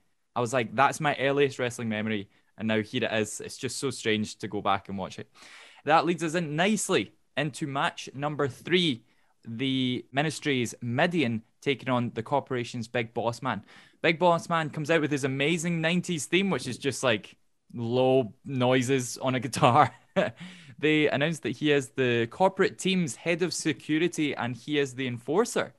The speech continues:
Now, that would be good if Boss Man was actually good.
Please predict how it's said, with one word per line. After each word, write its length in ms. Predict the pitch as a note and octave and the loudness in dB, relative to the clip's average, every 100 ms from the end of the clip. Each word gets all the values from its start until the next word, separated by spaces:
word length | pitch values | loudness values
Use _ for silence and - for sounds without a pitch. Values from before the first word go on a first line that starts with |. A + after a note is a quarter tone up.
| - | -6
Now, 80 | C#3 | 2
that 240 | F3+ A#3 | 4 4
would 160 | C4+ A3+ | 2 -2
be 180 | C4+ C4 | 0 2
good 340 | B3+ D4 F#3+ - - - | 2 2 0 -6 -10 0
if 400 | C#3+ C#3+ - - | 2 2 -6 -4
Boss 260 | C3+ C3 - | 0 0 0
Man 380 | B2 A2 A2 - | 0 0 -6 -4
was 300 | A2+ F#2+ - - | -4 -4 -8 -4
actually 360 | G2+ - G2 | -4 -4 -8
good. 240 | G2 G2 | -4 -6